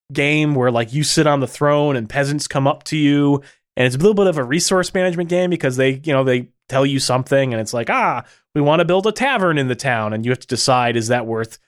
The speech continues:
giving gold to? Or maybe, "Ah, Your Grace, our, our crops were wiped out. Can you spare some wheat supplies?" And, you know, give those to them for that.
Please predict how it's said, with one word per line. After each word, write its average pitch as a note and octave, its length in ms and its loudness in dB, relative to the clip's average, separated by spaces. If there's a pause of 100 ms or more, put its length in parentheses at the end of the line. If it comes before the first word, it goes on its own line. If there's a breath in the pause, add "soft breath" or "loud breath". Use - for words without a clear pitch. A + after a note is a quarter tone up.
(140)
giving G#2+ 260 0
gold C#3 360 2
to? B2+ 520 2 (240 loud breath)
Or A2 280 2
maybe, B2+ 500 0 (200 soft breath)
"Ah, A#3 360 0
Your F3 340 -2
Grace, G3+ 680 0
our, E3 500 0
our E3 180 0
crops B3+ 320 0
were F3 80 0
wiped C#3+ 280 0
out. B2+ 200 0
Can G3 180 -2
you F#3+ 140 -4
spare G#3+ 420 0
some F3 300 -4
wheat A3+ 240 -8
supplies?" A#2+ 640 0
And, A2+ 80 -8 (400 soft breath)
you C3+ 60 0
know, B2+ 80 2
give B2+ 220 0
those C3 240 2
to B2+ 120 -6
them B2+ 360 0
for A#2+ 140 -10
that. D#3+ 380 -2